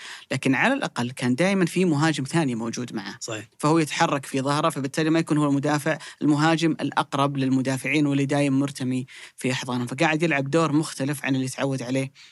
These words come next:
Speaker 1: طيلة السنوات الماضية. والرقم الأهم بالنسبة لي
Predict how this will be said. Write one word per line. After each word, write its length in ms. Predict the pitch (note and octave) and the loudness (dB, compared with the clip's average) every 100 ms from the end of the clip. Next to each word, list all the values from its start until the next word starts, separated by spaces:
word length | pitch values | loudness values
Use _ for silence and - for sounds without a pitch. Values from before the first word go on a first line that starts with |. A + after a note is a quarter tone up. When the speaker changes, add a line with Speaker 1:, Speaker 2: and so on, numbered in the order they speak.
| _ _ - | _ _ -4
Speaker 1:
طيلة 240 | C3+ C3 | -2 -2
السنوات 460 | - - B2 B2 A#2 | -6 -2 -2 -2 -4
الماضية. 360 | G#2 G#2 C3+ | -6 -6 -6
والرقم 400 | C3+ G#3+ A3 D3 | 0 2 2 2
الأهم 400 | C#3 C#3 C3 B2+ | 0 0 0 0
بالنسبة 440 | G2 G#2+ B2+ - A2 | 0 -2 -2 -6 -4
لي 180 | A2 | -4